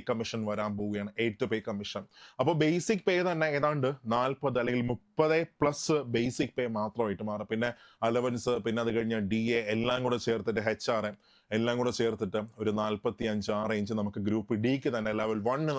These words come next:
നമുക്ക് സാലറി പ്രതീക്ഷിക്കാം. അപ്പൊ എൻ ഡി പി സിയിലേക്ക് വരുമ്പോ അതെന്താവും? അൻപത് plus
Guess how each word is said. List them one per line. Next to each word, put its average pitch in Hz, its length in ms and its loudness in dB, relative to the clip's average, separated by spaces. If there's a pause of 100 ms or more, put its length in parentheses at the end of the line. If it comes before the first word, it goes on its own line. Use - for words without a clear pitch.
(120)
നമുക്ക് 110 400 -8
സാലറി 104 320 -2
പ്രതീക്ഷിക്കാം. 101 480 -6 (280)
അപ്പൊ 117 160 -4
എൻ 113 120 -2
ഡി 120 100 2
പി 127 140 2
സിയിലേക്ക് 120 340 0
വരുമ്പോ 113 260 0
അതെന്താവും? 107 380 -2 (280)
അൻപത് 107 320 0 (120)
plus 117 180 -2